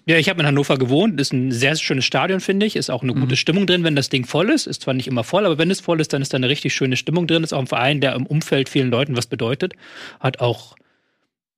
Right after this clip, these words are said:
Speaker 1: ja, hat auch so eine, hat jetzt keine überregionale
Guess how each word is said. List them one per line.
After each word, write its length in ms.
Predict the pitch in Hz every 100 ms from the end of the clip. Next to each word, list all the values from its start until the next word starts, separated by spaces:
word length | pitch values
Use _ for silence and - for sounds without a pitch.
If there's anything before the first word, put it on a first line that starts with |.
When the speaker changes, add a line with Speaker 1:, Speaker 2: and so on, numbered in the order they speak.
| _
Speaker 1:
ja, 160 | 202 139
hat 120 | 117
auch 100 | 117
so 80 | 123
eine, 600 | 123 117 117 113 110 123 -
hat 80 | -
jetzt 160 | 117 -
keine 160 | 127
überregionale 840 | 135 131 123 120 117 113 117 113 113